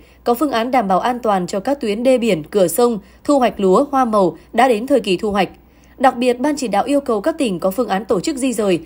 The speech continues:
sơ tán người dân ở vùng có nguy cơ cao mất an toàn đến nơi an toàn, đảm bảo an toàn cho các hồ chứa thủy điện, thủy lợi, hầm chứa khai thác khoáng sản. Đối với các bộ ngành, Ban chỉ đạo yêu cầu chủ động các phương án ứng phó với bão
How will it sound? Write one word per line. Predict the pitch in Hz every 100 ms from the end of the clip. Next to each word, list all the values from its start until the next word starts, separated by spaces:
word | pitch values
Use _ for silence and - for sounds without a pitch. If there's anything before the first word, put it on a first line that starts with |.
| -
sơ | - 285
tán | 277 220 294
người | 277
dân | 185 240 233 196 -
ở | 208
vùng | 175 208
có | 196 226
nguy | 285
cơ | 277 247
cao | 233 226
mất | 220 302
an | 240 220
toàn | 208 180 - - -
đến | 202 247
nơi | 262
an | 233 208
toàn, | 214 185 151 - _ -
đảm | 240 208
bảo | 202
an | 277 277
toàn | 240 202
cho | 220
các | 247 262
hồ | 214
chứa | 185 208
thủy | 277 226
điện, | 180 196 -
thủy | 220 170
lợi, | 196 190 - -
hầm | - 226 196
chứa | 214 196
khai | - 214
thác | 285 285
khoáng | 233
sản. | 294 233 156 - _ _ _ -
Đối | 220
với | 220 220
các | 320
bộ | 269 226
ngành, | 202 190 170 - -
Ban | 277 294
chỉ | 269
đạo | 214 202
yêu | 294
cầu | 294 220 185
chủ | - 196
động | 190 190
các | 254 269
phương | 247
án | 202 190
ứng | 202
phó | 202 196
với | 214
bão | 208 208